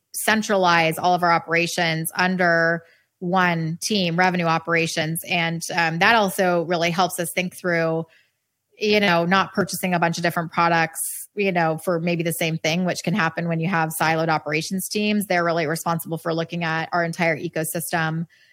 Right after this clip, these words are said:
and data flows and, you know, how we're reporting consistently. And so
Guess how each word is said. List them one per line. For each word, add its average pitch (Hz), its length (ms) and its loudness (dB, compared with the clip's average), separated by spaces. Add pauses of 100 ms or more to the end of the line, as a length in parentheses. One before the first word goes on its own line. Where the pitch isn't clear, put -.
(180)
and 185 280 2
data 175 280 2
flows 165 540 0
and, 160 300 -2
you 170 80 -4
know, 160 120 0
how 175 240 4
we're 175 160 2
reporting 165 360 0
consistently. 165 600 -4
And 156 120 -4
so 165 360 0